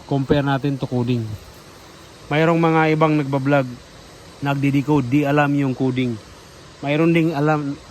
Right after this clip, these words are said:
alam nila yung coding, memoryado nilang coding, pero di naman nila alam kung paano i-compare through area, through marker, yung mga coding. Kung ano yung nakasulat doon, yun na talaga dinadirect to digging, direct basag yung bato.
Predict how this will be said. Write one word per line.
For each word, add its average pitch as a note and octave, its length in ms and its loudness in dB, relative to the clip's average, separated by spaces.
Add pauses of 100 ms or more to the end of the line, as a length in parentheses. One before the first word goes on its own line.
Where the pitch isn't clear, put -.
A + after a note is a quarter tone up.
(140)
alam C#3+ 240 2
nila D3+ 240 2
yung D3 240 0
coding, D3+ 480 2
memoryado C3 480 0
nilang C#3 320 -4
coding, C#3+ 400 0
pero B2+ 160 -4
di D3 160 0
naman D3 240 2
nila C#3+ 320 0
alam C3 400 -2
kung B2 160 -6
paano C#3 560 -2
i-compare C3+ 640 -2
through D3+ 320 0
area, C#3+ 560 -2
through C#3+ 240 -2
marker, C3+ 480 -2 (640)
yung C#3 160 0
mga C3+ 560 -2
coding. B2+ 320 -2 (640)
Kung C3 160 -8
ano D#3 160 0
yung E3+ 240 2
nakasulat D#3 480 0
doon, D3 480 0
yun C3+ 160 -2
na C3+ 80 -4
talaga C#3 400 -2
dinadirect C3 720 -2
to C3 160 -2
digging, B2 560 -2
direct B2 320 -2
basag A#2+ 480 -4
yung A2+ 160 -6
bato. G#2+ 240 -10